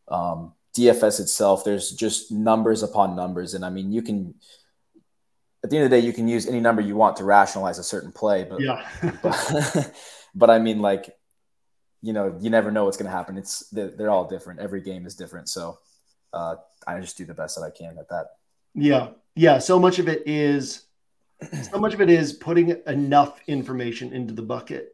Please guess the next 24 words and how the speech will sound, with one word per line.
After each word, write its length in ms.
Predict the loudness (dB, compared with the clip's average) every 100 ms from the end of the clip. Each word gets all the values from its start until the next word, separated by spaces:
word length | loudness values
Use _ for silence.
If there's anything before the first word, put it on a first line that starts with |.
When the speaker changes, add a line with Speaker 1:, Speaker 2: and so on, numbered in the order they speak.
| -10
Speaker 2:
that 200 | -6 -4
you 80 |
can 120 | -2 -2
have 180 | -2
a 60 | -4
feel 480 | -10 -8 -6 -6 -10
for 200 | -8 -6
what's 260 | -4 -6
the 120 | -8 -10
best 260 | -10 -14
plays. 380 | -16 -14 -14 -16 _ _ _ _ -14
Um, 480 | -12 -10 -10 -12 -10 -4
I 60 |
guess 240 | 0 0 0
it's 220 | -10 -6
one 120 | -4
of 60 | -2
the 60 |
best 240 | -2 -4 -6
ways 180 | -8
to 80 | -8
say 240 | -6 -4 -4
it 160 | -6
is 420 | -4 -4 -4 -10